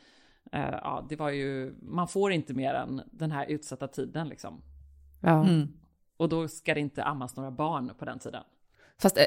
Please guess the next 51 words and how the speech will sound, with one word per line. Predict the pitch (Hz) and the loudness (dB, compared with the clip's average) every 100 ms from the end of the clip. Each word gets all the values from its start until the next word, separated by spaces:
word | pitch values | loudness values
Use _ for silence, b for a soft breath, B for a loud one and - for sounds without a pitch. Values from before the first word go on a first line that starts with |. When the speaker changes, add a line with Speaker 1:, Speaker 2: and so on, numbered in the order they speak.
| - | 6
Speaker 2:
jag | 208 | 6
bara, | 196 | 8
jag | - | 8
tycker | 214 - | 6 6
jag | 190 | 6
fatt-, | 190 208 202 - | 8 4 2 -2
alltså, | - 175 160 147 | 0 4 4 4
jag | 175 | 0
kan | - | 4
ju | 175 | 4
verkligen | 170 - 156 | 4 2 0
förstå | 156 151 - 196 147 | 0 -2 4 8 10
den | 139 | 8
där | 139 | 4
känslan. | 143 151 147 143 139 143 | 2 0 -2 -2 -2 -2
Och, | 160 143 - | -2 -2 2
eh, | 160 147 - - | 4 4 2 -4
men | - 185 | 2 4
jag | 180 | 4
tycker | - - | 0 -6
också | - 156 | -2 0
det | |
var | 143 | 0
coolt | 139 170 147 120 | 0 4 4 4
att | - 143 | 0 -2
du | 143 | 0
gjorde | 143 135 135 | 2 4 4
en | 131 | 2
lite | 135 147 | 0 2
The | 143 | 2
Morning | 143 131 135 | 4 2 0
Show. | - 139 | 0 2
Du | 160 | 4
bara, | 156 127 127 | 8 8 8
"Det | 151 | 0
här | - 214 170 | 2 8 8
är | |
min | 160 151 | 8 4
grej, | 143 139 135 131 | 4 4 4 2
jag | - 143 | 4 4
gör | 135 156 127 | 8 8 8
den." | 120 76 - | 6 0 8
Speaker 1:
<laughs> | 254 - - - - - - 262 269 - - - | 8 8 2 -12 -18 -20 2 4 6 6 6 8
Det | - | 6
Speaker 3:
Mm. | 156 | 6
Speaker 1:
känner | - 170 | 6 4
jag | 175 | 2
faktiskt | 185 160 175 | 0 -2 -4
också. | 151 - 147 - b b b b b b | -4 0 -2 -2 b b b b b b
Speaker 3:
Men | - 208 | 10 12
Speaker 1:
Eh. | 220 | 10